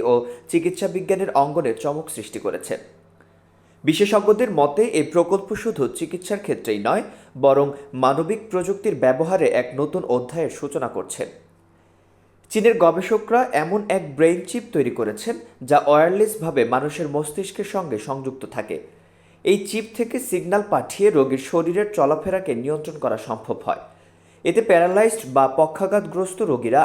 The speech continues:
আবারও নিজে থেকে হাত পা নাড়তে, হাঁটতে এবং দৈনন্দিন কাজে অংশ নিতে পারছেন। এছাড়া স্মার্ট গ্লাভস নামক এক উদ্ভাবন যুক্ত করা হয়েছে, যা মস্তিষ্ক থেকে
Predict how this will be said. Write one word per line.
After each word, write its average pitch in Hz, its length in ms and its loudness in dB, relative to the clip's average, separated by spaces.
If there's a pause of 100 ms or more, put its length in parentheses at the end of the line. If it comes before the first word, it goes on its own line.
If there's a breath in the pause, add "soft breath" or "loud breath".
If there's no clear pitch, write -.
আবারও 143 420 2
নিজে 135 300 -6
থেকে 175 320 -6
হাত 127 300 -4
পা 160 120 -2
নাড়তে, 117 400 -2 (440 loud breath)
হাঁটতে 156 420 2
এবং 139 280 2
দৈনন্দিন 160 480 2
কাজে 170 260 0
অংশ 123 260 0
নিতে 123 220 -8
পারছেন। - 400 -8 (840 soft breath)
এছাড়া 220 300 2
স্মার্ট 180 480 2 (140)
গ্লাভস 147 420 4
নামক 208 340 -2
এক 135 220 2
উদ্ভাবন 190 460 -2
যুক্ত 139 260 -6
করা 104 280 0
হয়েছে, 95 300 -4 (340 loud breath)
যা 139 120 4
মস্তিষ্ক 151 540 -2
থেকে 220 280 -2